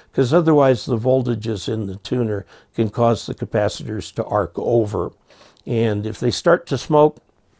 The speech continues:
something's going wrong, <laughs> okay? So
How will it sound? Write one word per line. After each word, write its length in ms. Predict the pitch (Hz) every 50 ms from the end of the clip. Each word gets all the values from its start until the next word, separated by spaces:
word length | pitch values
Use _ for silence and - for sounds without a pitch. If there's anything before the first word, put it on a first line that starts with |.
| _ _ _ -
something's 320 | - 147 - - 123 -
going 320 | - 143 131 127 123 117
wrong, 420 | 113 110 95 82 - - - - - _
<laughs> 60 | -
okay? 480 | - 107 - - - - - - - _ _ _ - - - - - - -
So 540 | - - - - 135 135 127 120 110 110